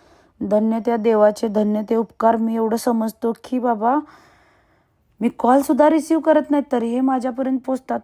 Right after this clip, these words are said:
आणि कसला धावपळीचा यांचा प्रवास असतो, उभा राहून प्रवास करतात. दोन तीन प्रवाशांना रिक्वेस्ट केली, "प्लीज लेडीज आहेत,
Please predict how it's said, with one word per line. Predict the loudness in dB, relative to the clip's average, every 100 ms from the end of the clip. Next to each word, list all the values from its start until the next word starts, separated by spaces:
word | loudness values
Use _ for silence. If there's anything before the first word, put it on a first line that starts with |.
| -8
आणि | -6 -4 -6 -8 _ _ _ _
कसला | 0 2 2 4 4
धावपळीचा | 6 4 2 0 0 0
यांचा | 0 0 -2
प्रवास | -2 -2 -2 -4
असतो, | -10 -10 -12 -12 -16 _ _ _ _ _ _ _
उभा | -4 0 0
राहून | 0 0
प्रवास | -2 -2 -2 -4
करतात. | -8 -8 -8
दोन | -6 -6 -6
तीन | -6 -6
प्रवाशांना | -4 -4 -4 -4 -4
रिक्वेस्ट | -4 -6 -8 -8 -8
केली, | -10 -10
"प्लीज | -10 -10 -8
लेडीज | -8 -8 -8 -8
आहेत, | -10